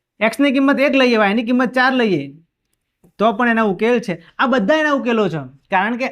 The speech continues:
સંપાતી રેખાઓ છે. કેટલા ઉકેલ હશે? અનંત ઉકેલો હશે. બંને સંપાતી રેખા ઉપર જેટલા પણ એક્સ વાયના બિંદુ તમારે લેવા હોય, એટલા તમે લઈ શકો છો. તો અહીંયા કોઈ એક જવાબ નહીં આવે એક્સ વાયમાં, તમારે આ રીતે જવાબ લખવાનો.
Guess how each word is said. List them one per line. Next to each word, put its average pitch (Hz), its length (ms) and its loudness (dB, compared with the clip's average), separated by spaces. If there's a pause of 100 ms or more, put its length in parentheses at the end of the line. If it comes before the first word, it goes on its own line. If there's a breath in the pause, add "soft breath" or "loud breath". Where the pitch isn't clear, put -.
સંપાતી 240 540 -2
રેખાઓ 214 340 0
છે. 160 100 -6 (180)
કેટલા 220 280 -4
ઉકેલ 220 240 -4
હશે? 214 180 -8 (1200)
અનંત 233 720 0
ઉકેલો 185 500 -4 (920)
હશે. 160 260 -4 (160)
બંને 190 220 0
સંપાતી 208 520 -2
રેખા 196 220 -2
ઉપર 180 200 -4
જેટલા 247 280 -2
પણ 233 160 -2
એક્સ 226 100 -8
વાયના 220 260 -2
બિંદુ 208 160 -2
તમારે 202 340 -2
લેવા 277 260 4
હોય, 131 180 0 (800)
એટલા 175 160 0
તમે 175 180 -2
લઈ 160 140 -2
શકો 165 220 -6 (520)
છો. 135 100 -20 (500)
તો 170 40 4
અહીંયા 190 300 2
કોઈ 247 200 2
એક 247 220 2
જવાબ 285 260 4
નહીં 320 220 2
આવે 240 220 2
એક્સ 233 160 -10
વાયમાં, 170 220 0
તમારે 196 240 -2
આ 233 120 2
રીતે 262 160 -2
જવાબ 247 240 2
લખવાનો. 147 340 -4